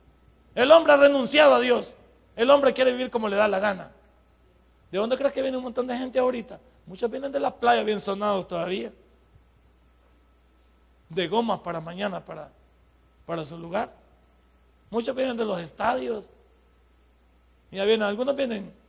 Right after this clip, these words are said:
celebrando porque han perdido, celebrando porque han ganado, o celebrando porque han empatado. Igual hay, hay que tener una excusa para chupar.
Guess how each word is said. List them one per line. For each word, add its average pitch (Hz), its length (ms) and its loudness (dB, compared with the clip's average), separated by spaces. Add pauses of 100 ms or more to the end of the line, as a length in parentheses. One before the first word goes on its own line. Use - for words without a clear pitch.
celebrando 202 580 -2
porque 196 220 -8
han 220 100 -6
perdido, 214 580 -2 (220)
celebrando 202 480 -2
porque 196 260 -6
han 220 100 -4
ganado, 277 520 -2 (520)
o 196 100 -8
celebrando 185 480 -4
porque 190 180 -12
han 214 80 -8
empatado. 175 580 -8
Igual 285 260 0
hay, 247 140 -2 (160)
hay 240 120 -4
que 226 80 -6
tener 220 180 -8
una 214 120 -8
excusa 202 260 -6
para 180 120 -10
chupar. - 340 -4